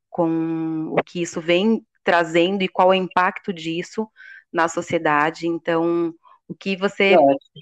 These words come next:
Speaker 1: precisar, a gente já
Speaker 2: <laughs>
Speaker 1: se coloca
Speaker 2: É.
Speaker 1: à frente dessa luta, pra que não chegue a acontecer, né, o que realmente eles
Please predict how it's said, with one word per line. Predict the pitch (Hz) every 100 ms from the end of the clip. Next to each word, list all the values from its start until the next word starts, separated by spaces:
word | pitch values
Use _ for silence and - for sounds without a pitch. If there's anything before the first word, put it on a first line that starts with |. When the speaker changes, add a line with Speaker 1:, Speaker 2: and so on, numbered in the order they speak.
| -
Speaker 1:
precisar, | 196 208 220 180 175 180 190 208
a | 190
gente | 185 185 190
já | 170 170 175 190
Speaker 2:
<laughs> | 190 180 170 170 214
Speaker 1:
se |
coloca | - 190 175 185 202 220
Speaker 2:
É. | 196
Speaker 1:
à | 185 -
frente | 202 185 190 220 254 -
dessa | 190 190 - 175
luta, | 160 156 185 - 220 226 _ - _ _ _ _ -
pra | 175
que | 170 196 190
não | 185 196 214
chegue | - 208 202
a |
acontecer, | 202 202 208 220 - 202 196 202 190
né, | 196 214
o | 214
que | - 214
realmente | 190 202 190 180 196 202
eles | 190 202